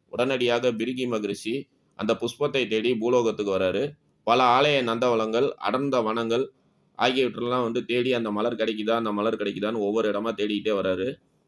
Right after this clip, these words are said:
அவ்வாறு வரும் பொழுது சிங்கமுனரி அருகில் இருக்கக்கூடிய ஆதிசங்கர பகவத் பாதால் பூஜித்த திருக்கலம்பூர் வைத்தியநாத சாமி சிவாலயத்திலிருந்து அரிய சக்தி நிறைந்த வாழை மரத்திலிருந்து தோன்றிய ஒரு மி-,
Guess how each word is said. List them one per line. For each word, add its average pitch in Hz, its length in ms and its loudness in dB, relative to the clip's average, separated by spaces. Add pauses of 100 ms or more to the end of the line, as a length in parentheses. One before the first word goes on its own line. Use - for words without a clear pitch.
அவ்வாறு 135 320 4
வரும் 120 220 2
பொழுது 117 320 0
சிங்கமுனரி 131 640 0
அருகில் 113 360 0
இருக்கக்கூடிய 104 480 -4 (640)
ஆதிசங்கர 123 720 2
பகவத் 110 400 0
பாதால் 117 360 2
பூஜித்த 113 580 -2
திருக்கலம்பூர் 123 640 0
வைத்தியநாத 117 480 0
சாமி 110 320 -6
சிவாலயத்திலிருந்து 107 960 -2
அரிய 139 380 2
சக்தி 131 360 -2
நிறைந்த 117 440 0
வாழை 123 380 2
மரத்திலிருந்து 107 760 0
தோன்றிய 110 560 0
ஒரு 101 180 2
மி-, 95 160 -4